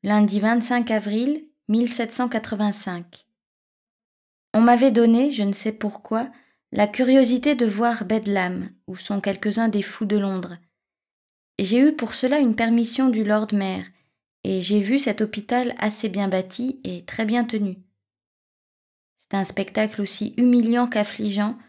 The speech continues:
et qui excite plus d'horreur que d'attendrissement. Un vaste corridor sépare deux rangs de loges assez grandes, bien aérées.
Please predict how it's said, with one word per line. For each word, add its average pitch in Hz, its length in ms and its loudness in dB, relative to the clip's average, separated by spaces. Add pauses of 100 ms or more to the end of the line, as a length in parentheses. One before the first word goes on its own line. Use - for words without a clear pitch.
(320)
et 190 140 -4
qui 196 180 -8
excite 240 460 -8
plus 208 180 -8
d'horreur 233 480 0
que 226 100 -4
d'attendrissement. 202 840 -4 (1300)
Un 214 140 2
vaste 254 360 0
corridor 226 600 -2
sépare 240 500 -2
deux 226 160 2
rangs 254 240 2
de 220 100 2
loges 214 480 0
assez 214 280 -4
grandes, 185 500 -6 (500)
bien 214 260 2
aérées. 202 540 0